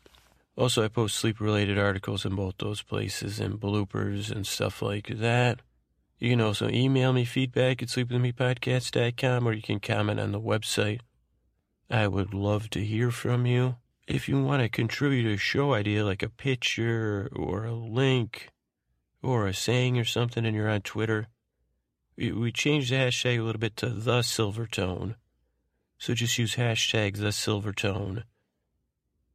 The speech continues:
And, uh, or you can use the old one, Silvertone. But yeah, if you want to contribute a little show idea over there and honor the sweet dulcet tones of the Silvertone and his drummer Boom Bone.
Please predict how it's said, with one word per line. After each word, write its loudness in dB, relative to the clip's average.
And, 0
uh, 0
or 2
you 2
can 0
use 0
the 2
old -2
one, -2
Silvertone. -2
But 4
yeah, 4
if 0
you 0
want 4
to -2
contribute 0
a 0
little 0
show 0
idea 0
over -2
there 2
and 2
honor 2
the 0
sweet -2
dulcet -4
tones -4
of 0
the -4
Silvertone -4
and 4
his 2
drummer 4
Boom 0
Bone. 0